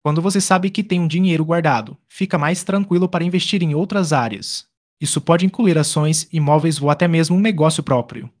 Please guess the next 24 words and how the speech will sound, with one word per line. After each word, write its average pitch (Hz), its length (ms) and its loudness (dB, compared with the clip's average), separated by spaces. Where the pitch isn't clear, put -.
Benefícios 165 520 2
de 147 120 0
ter 185 180 2
uma 170 120 4
reserva 147 380 4
de 156 80 2
emergência 160 460 2
financeira 151 520 2
são 175 200 4
muitos. 147 760 0
Você 135 200 0
dorme 180 260 4
melhor, 143 500 0
se - 200 -4
sente 190 320 2
mais 139 240 0
seguro 151 520 -2
e 170 80 -4
pode 202 280 2
aproveitar 202 500 0
oportunidades 175 800 2
quando 185 240 0
elas 196 160 2
aparecem. 165 640 0